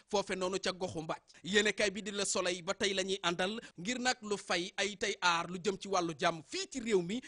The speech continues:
installé nañu au conseil du dialogue social. Kañu tabb ca bopp ba nag di Innocence Ntap Ndiaye. Yéenekaay bi di Le Soleil bu ñu sukkandikoo ci moom ña ngay sàkku nag ci syndicat enseignement di njàng mi ak santé wér-gu-yaram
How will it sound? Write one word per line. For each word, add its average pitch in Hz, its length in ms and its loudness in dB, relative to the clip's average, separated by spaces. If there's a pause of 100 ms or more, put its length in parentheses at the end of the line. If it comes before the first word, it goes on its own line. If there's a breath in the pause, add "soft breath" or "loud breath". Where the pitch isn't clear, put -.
(140 loud breath)
installé 226 460 4
nañu 208 320 0 (220 loud breath)
au 247 180 8
conseil 196 580 0
du 180 140 -6
dialogue 180 320 2 (120)
social. - 480 -6 (100)
Kañu 285 240 4
tabb 220 320 0
ca 254 80 2
bopp 190 240 -2
ba 175 180 0
nag 262 200 2 (100)
di 208 280 -6
Innocence 208 520 -4
Ntap 175 380 -4
Ndiaye. - 180 -14 (260)
Yéenekaay 202 380 2
bi 190 100 -8
di 190 100 -6
Le 185 120 0
Soleil 156 320 -2
bu 185 100 -4
ñu 208 80 -2
sukkandikoo 196 520 2
ci 196 100 0
moom 185 280 2 (160 loud breath)
ña 180 140 2
ngay 185 140 2
sàkku 185 340 -2
nag 190 140 0 (120)
ci 190 80 -10
syndicat 165 540 -6 (220 loud breath)
enseignement 175 580 0
di 160 60 -8
njàng 175 320 2
mi 214 180 -4 (140 loud breath)
ak 185 200 0
santé 151 440 -6
wér-gu-yaram 185 600 0